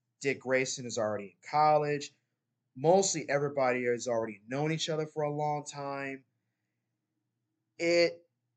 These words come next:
did have its flashback moments regarding certain characters from Bruce's past, such as Zatanna the Magician, or that ninja who was a fellow student when Bruce was training in Japan,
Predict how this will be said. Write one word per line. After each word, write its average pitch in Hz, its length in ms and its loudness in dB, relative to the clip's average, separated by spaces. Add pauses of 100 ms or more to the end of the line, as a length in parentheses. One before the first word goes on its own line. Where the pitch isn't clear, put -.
did 277 220 2
have 208 220 2
its 160 160 -6
flashback 170 720 6
moments 117 840 -6 (960)
regarding 139 500 0
certain 143 320 0
characters 139 380 0
from 123 100 -14
Bruce's 123 380 -6
past, 117 640 2
such 131 200 -2
as 113 260 2 (260)
Zatanna 117 560 -4
the 101 100 -16
Magician, 147 880 2 (160)
or 143 160 2
that 120 260 4
ninja 143 440 0
who 135 80 -6
was 127 180 -2
a 117 60 -2
fellow 127 260 0
student 135 460 -4
when 107 160 -20
Bruce 127 240 -4
was 113 100 -10
training 127 400 -6
in 113 60 -10
Japan, 156 880 -2